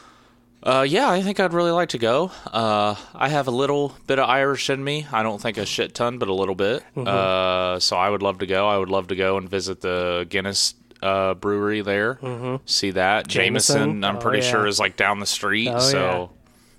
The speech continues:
Speaker 2: yeah.
Speaker 1: I would
Speaker 2: Make
Speaker 1: love
Speaker 2: it.
Speaker 1: to do all that.
Speaker 2: Yeah, that'd be awesome. Yeah.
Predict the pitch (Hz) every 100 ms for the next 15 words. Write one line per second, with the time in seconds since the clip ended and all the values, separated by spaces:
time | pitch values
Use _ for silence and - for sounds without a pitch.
0 | - 123 104 107 110 98 113 87 92 85
1 | 80 80 80 - 123 120 123 127 117 117
2 | 117 110 - 120